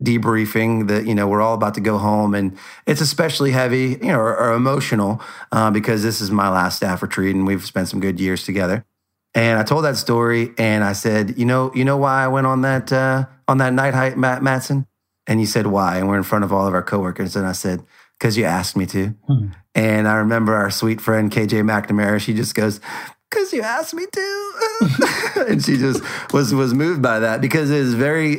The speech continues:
Speaker 1: is, uh, as simple as it can be. You asked, and I said yes,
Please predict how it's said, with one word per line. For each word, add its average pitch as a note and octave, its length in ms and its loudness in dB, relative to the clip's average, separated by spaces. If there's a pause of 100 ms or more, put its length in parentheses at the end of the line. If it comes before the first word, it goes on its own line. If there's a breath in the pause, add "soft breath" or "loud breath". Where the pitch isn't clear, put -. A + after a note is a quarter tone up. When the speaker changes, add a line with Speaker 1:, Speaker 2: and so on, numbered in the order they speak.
Speaker 1:
is, C3 280 0
uh, C3 320 0
as B2+ 420 0
simple F3 500 0
as D3 140 0
it A2 100 -2
can C3 180 2
be. A#2 400 0 (500 loud breath)
You D3 260 2
asked, B2 520 0
and A2+ 100 2
I A2+ 100 2
said A2 280 0
yes, G#2+ 520 0